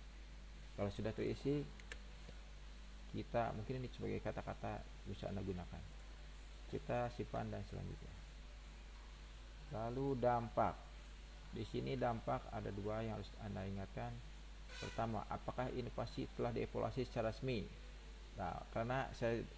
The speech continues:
tadi udah katakan di awal, inovasi yang telah Anda akan masukkan ke sini itu harus berjalan sudah s-, maksimal satu tahun ke belakang.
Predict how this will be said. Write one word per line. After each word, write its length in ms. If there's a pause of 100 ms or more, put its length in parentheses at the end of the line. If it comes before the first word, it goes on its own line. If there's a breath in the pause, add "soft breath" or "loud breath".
(200)
tadi 220
udah 240
katakan 320
di 80
awal, 340 (220)
inovasi 540
yang 100
telah 240
Anda 240
akan 220
masukkan 260
ke 60
sini 120
itu 80
harus 200
berjalan 360
sudah 240 (560)
s-, 640
maksimal 400
satu 240
tahun 240
ke 160
belakang. 400